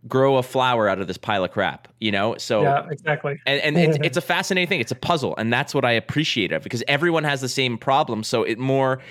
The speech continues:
Speaker 1: it rewards more of your creativity within a limited scope, uh, and your, your, um, your, your understanding of, of resources and, and such. Uh, so, um, I, I wish it was just a little bit better.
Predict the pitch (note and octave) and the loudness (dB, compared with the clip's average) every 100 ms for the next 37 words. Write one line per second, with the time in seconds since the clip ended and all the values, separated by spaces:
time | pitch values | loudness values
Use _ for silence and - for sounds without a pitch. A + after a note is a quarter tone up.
0 | - C#3 D#3 D3+ D3 F3 F3+ D#3 C#3+ C#3+ | -10 -4 2 2 4 2 2 2 2 2
1 | A#2+ B2 A#2+ A#2 - C#3 C3 B2+ C#3 C3 | 0 2 0 -2 -2 0 0 0 -2 0
2 | B2+ A#2+ A#2 A#2 A2 A#2+ A2+ A2 - C3 | 0 0 0 0 0 0 0 -2 -2 0
3 | A#2 - - - - - G#2 G#2 G2 A#2 | 0 -2 -12 -20 -20 -8 -2 0 0 -2
4 | A#2 A2+ A2+ A2 A2 G#2 G2 G2+ _ _ | 0 2 2 2 0 2 0 -4 _ _
5 | _ _ _ _ _ - G#2+ G2+ F2+ - | _ _ _ _ _ -4 0 0 -2 -4
6 | G#2 G#2+ G#2+ A2+ A#2 A#2+ A#2+ A2+ A2 F#2+ | -2 -2 -2 -2 -2 -2 0 0 0 -2
7 | F2+ - F2+ F#2+ A#2 - G#2 F#2 F#2 D#2+ | -4 -6 -8 -2 -2 0 -2 -2 -6 -6
8 | F2 E2 - F2 - E2+ - - F2 E2+ | -8 -6 -6 -6 -4 -4 -4 -8 -6 -2
9 | G#2 F#2 - - - F#2+ F2+ E2+ E2 _ | 0 0 -2 -10 -4 -2 -2 -6 -14 _
10 | _ _ _ _ G2 B2+ G3 G#3+ D#3+ B2+ | _ _ _ _ -4 0 0 0 -2 -2
11 | C3 A2 G2 - A#3+ B3 F#3 A#2+ F#2 C#2 | -6 -6 -6 -10 0 2 2 0 -4 -6
12 | - | -8